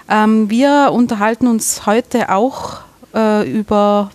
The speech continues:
Pflanzen und zwar über einen Schwerpunkt, wo Sie nicht nur an der Universität, sondern auch hier jetzt landesweit und überhaupt in diesem Themenbereich als einer der versiertesten Experten auf dem Gebiet gelten, schon mehrere Jahre. Nämlich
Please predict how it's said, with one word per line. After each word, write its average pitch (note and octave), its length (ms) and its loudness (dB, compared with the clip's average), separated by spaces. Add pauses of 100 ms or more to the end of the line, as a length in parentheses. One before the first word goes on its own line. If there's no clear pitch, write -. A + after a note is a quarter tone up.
Pflanzen B3+ 720 0
und A3 360 -2
zwar G3+ 300 -2
über G#3 200 -2
einen G3+ 260 0
Schwerpunkt, A#3+ 680 -2 (100)
wo G3+ 160 -4
Sie A3 600 -2 (600)
nicht G#3 580 0
nur A3+ 120 4
an G#3 80 2
der G#3 80 2
Universität, G3+ 560 -2
sondern G#3 260 0
auch F#3+ 300 0
hier A3 180 2
jetzt G3 180 -2
landesweit G3 640 0
und G3 120 0
überhaupt G3+ 420 -2
in G3+ 80 0
diesem G3 280 -2
Themenbereich G3 720 0 (320)
als F#3 160 -4
einer F#3+ 220 0
der F#3 380 0 (360)
versiertesten G#3 720 -2
Experten F#3 680 -2
auf G#3 160 -4
dem G3+ 160 0
Gebiet G#3 420 -8
gelten, A3 380 -2
schon G3+ 260 0
mehrere G3 540 0
Jahre. F#3 480 -2
Nämlich G#3+ 460 0